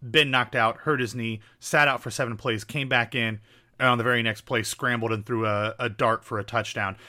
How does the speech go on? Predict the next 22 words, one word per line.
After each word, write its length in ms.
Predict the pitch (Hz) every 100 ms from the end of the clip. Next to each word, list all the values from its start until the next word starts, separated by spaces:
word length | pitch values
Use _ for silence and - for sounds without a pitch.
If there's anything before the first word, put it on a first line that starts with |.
| - -
And 140 | 131
that's 180 | 170 -
really 160 | 202 185
the 100 | 180
only 180 | 208 156
thing 160 | 185
that 120 | 165
really 160 | 160 165
stands 360 | - 165 160 160
out. 160 | 165
Everything 320 | 127 175 175
else 200 | 180 -
is, 160 | 139 - - -
I 100 | 117
don't 120 | 143 160
know 80 |
if 100 | 156
it's 80 | 127
because 240 | - 147 123
of 80 |
Ohio 300 | 113 123 120
State's, 580 | 113 - 120 110 - -